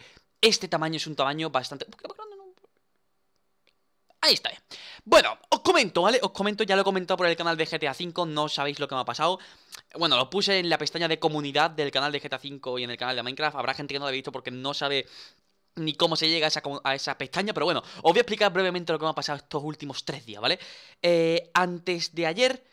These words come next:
sí, antes de ayer, que solamente subí un vídeo de G T A y fue el primer día que no subí vídeos en este canal. Resulta que yo me levanto por la mañana tan tranquilo, me levanto súper feliz, me como mi tostada... No, me comí mi plátano, en el anterior vídeo también me he equivocado y dije tostadas, que soy un poco tonto.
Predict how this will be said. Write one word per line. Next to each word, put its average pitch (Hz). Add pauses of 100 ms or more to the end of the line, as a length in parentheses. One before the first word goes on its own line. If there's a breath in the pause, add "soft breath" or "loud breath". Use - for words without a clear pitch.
(240 soft breath)
sí, 151
antes 123
de 131
ayer, 170
que 156
solamente 165
subí 165
un 190
vídeo 170
de 151
G 147
T 147
A 147
y 147
fue 160
el 156
primer 151
día 147
que 147
no 143
subí 143
vídeos 143
en 131
este 127
canal. 175 (280 loud breath)
Resulta 170
que 151
yo 220
me 214
levanto 180
por 156
la 143
mañana 156
tan 160
tranquilo, 139
me 156
levanto 151
súper 139
feliz, 160
me 147
como 180
mi 175
tostada... 170 (400 loud breath)
No, 160
me 123
comí 190
mi 160
plátano, 180
en 135
el 123
anterior 135
vídeo 175
también 156
me 160
he -
equivocado 147
y 147
dije 143
tostadas, 151
que 160
soy 151
un 139
poco 120
tonto. 180